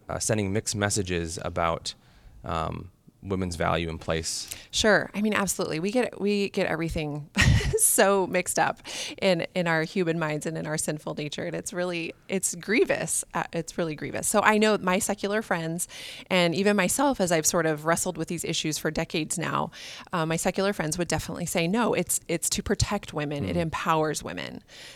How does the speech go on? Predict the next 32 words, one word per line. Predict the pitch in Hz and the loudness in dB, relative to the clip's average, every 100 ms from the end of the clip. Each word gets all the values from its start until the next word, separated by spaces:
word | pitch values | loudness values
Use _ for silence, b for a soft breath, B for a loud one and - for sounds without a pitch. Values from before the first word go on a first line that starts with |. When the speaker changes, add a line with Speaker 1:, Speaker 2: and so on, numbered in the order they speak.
| - | -4
Speaker 2:
that | 180 165 151 - | 4 6 6 4
there | 160 151 | 2 2
is | 147 165 151 - - | 2 0 0 -4 -4
birth | 160 156 | -2 -2
control | - 156 - 147 143 | -2 -2 0 0 -2
and | 147 | -4
there | 160 - | -4 -6
is | |
the | - | -6
opportunity | - 156 - 151 147 | -6 -6 -6 -6 -6
for | - | -6
abortion." | - - - - | -4 -4 -4 -4
And | 175 | 0
I'm | 208 | 2
not, | 247 - - _ _ | 0 -2 -12 _ _
you | 190 | -4
know, | 165 - | -2 -4
I'm | - 180 | -4 -2
not | 180 | -2
making | 208 185 | -2 -2
blanket | 170 165 - 175 | -2 -2 -4 -6
statements | - 170 - 151 151 | -2 -2 -2 -6 -6
about | - 160 156 - - B B | 0 2 4 2 -6 B B
something | - 185 156 | -4 -2 -2
like | 147 151 | -2 0
birth | 151 - | -2 0
control | 165 - 143 | -4 -2 -2
<laughs> | 196 | 0
necessarily | 247 - 226 190 160 101 | 0 2 0 0 0 0
per | - 160 | 0 0
Speaker 1:
Mm. | |
Speaker 2:
se. | - - - | -2 -2 -6